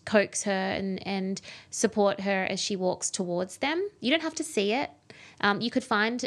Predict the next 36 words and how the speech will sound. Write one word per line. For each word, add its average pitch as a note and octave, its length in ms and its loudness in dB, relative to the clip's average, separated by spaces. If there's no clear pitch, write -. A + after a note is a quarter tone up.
someone A3 340 2
who A3+ 100 2
would G3 140 -2
do F#3+ 80 0
that - 180 -2
for F#3 220 0
you B3+ 280 -2
because G#3+ 300 -2
there F#3+ 220 -2
are F#3 160 -2
a F#3+ 40 -2
lot F#3+ 140 -4
of F#3 80 -6
death F#3 240 -4
walkers F#3+ 520 -4
and F#3 60 -2
there's F3+ 160 -2
a F3+ 40 -2
lot F3+ 160 -2
of F#3 100 -4
people F#3 300 -4
who F3+ 120 -4
do F3 180 -4
cross F3+ 280 -2
spirits - 500 -2
over F3+ 420 -2
for F3 280 -2
you A3 380 -2
if F#3 160 -6
you F#3 80 -2
want F#3 140 -2
to E3+ 40 -4
experience - 580 -6
that E3 200 -2
in F3+ 200 -2
person. G3 420 -2